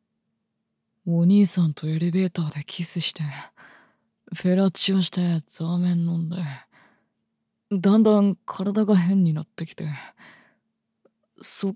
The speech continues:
からはもう、わけわかんないくらい気持ちよくなっちゃって、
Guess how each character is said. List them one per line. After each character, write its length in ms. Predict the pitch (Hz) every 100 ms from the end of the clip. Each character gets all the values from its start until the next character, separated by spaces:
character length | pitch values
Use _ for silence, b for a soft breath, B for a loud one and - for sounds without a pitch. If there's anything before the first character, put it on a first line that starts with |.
| -
か 120 | 226
ら 80 | 220
は 160 | 190
も 240 | 165 170 160 139 - b b b b -
う、 120 | -
わ 160 | 185
け 160 | 208 202
わ 200 | 156 156
か 160 | - 208
ん 100 | 208
な 80 |
い 60 | 170
く 120 | 170
ら 120 | 170
い 80 | 160
気 160 | - 180
持 160 | 190
ち 160 | 190 -
よ 100 | 208
く 100 | 190
な 100 | 160
っ 60 | 160
ち 140 | -
ゃ 60 | 165
っ 20 |
て、 180 | -